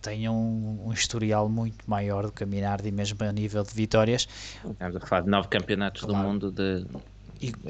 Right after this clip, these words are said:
Speaker 2: de pilotos,
Speaker 1: por onde
Speaker 2: de
Speaker 1: passaram
Speaker 2: sete
Speaker 1: dos
Speaker 2: construtores.
Speaker 1: melhores pilotos, eh, do, do mundo, da história da Fórmula um. Mas é sempre, vai ser sempre uma questão comercial. Se eventualmente chegarem, ahm,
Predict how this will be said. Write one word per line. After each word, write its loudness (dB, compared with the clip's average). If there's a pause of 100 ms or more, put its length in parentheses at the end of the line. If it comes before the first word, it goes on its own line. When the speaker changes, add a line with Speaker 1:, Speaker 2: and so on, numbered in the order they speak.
(120)
Speaker 2:
de 0
pilotos, 4
Speaker 1:
por 2
onde 0
Speaker 2:
de 4
Speaker 1:
passaram 4
Speaker 2:
sete 0 (360)
Speaker 1:
dos 6
Speaker 2:
construtores. 2
Speaker 1:
melhores 4
pilotos, 0
eh, -2
do, 0
do 2
mundo, 0
da 4
história 2
da -2
Fórmula -4
um. -6 (1000)
Mas 0
é 4
sempre, -2
vai 0
ser 2
sempre 0
uma -2
questão -2
comercial. 0
Se -6
eventualmente 0
chegarem, 2 (520)
ahm, -4